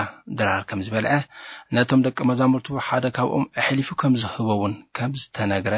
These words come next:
ርኢና ኣለና። ብተወሳኺ ጐይታ ነቲ እንጌራን ጽዋእን ከካፍሎም እንከሎ እቲ እንጌራ እቲ ንመስዋእቲ ዘቕርቦ ኣካሉ ከም ዝኾነ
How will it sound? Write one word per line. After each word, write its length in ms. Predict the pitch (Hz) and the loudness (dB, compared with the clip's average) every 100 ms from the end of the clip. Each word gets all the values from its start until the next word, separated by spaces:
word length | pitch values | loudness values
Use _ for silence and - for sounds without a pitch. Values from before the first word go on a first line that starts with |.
| 113 - - - | -2 -8 -18 -2
ርኢና 220 | 123 131 139 | 4 6 6
ኣለና። 260 | 101 - - - - - - - - | 2 -4 -8 -12 -20 -18 -16 -16 -2
ብተወሳኺ 540 | 143 190 202 180 180 | 2 4 4 2 0
ጐይታ 260 | 147 151 147 160 160 _ _ | 4 4 4 -2 -2 _ _
ነቲ 180 | - 107 104 | -6 -4 0
እንጌራን 460 | 113 107 113 113 | 2 2 2 2
ጽዋእን 440 | 107 117 113 117 120 - - | 0 0 2 2 -2 -8 -10
ከካፍሎም 560 | 117 - 113 - 117 | -8 -4 -4 0 2
እንከሎ 300 | 113 104 127 131 127 | 4 4 4 2 0
እቲ 140 | - 143 | -6 0
እንጌራ 300 | 131 131 135 143 - - - _ | 2 4 2 0 -4 -16 -20 _
እቲ 100 | - - | -12 -6
ንመስዋእቲ 480 | 101 - 117 113 117 | -4 -4 -2 -2 0
ዘቕርቦ 340 | 113 113 107 117 | 0 0 2 2
ኣካሉ 340 | 113 113 117 110 | 2 0 0 0
ከም 180 | - 95 | 0 -4
ዝኾነ 280 | - 92 | -6 -4